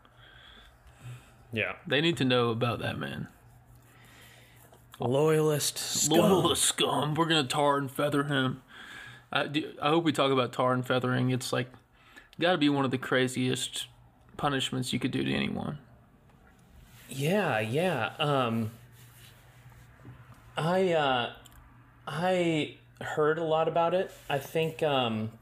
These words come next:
Speaker 1: leading up to the Boston Tea Party, so we can just sneak that in right now as well, but something like forty or fifty loyalists,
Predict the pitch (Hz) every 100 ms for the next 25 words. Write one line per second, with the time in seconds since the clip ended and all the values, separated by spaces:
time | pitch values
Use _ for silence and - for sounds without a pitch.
0 | - 151 170 190 180 156 - 156 139 131
1 | 131 127 127 135 117 131 131 117 110 110
2 | 107 - - - 120 120 156 233 151 -
3 | - - - - - 135 131 127 123 123
4 | 117 113 113 113 120 113 104 113 113 104
5 | 101 - 110 104 - - - - - -
6 | - - - 143 139 156 131 117 110 -
7 | - _ - _ _ - _ _ _ _
8 | _ _ _ _ - - - 139 135 143
9 | 151 131 - - 139 131 - 139 143 160
10 | - - - _ - - _ _ _ _
11 | - 127 127 127 139 160 - - - -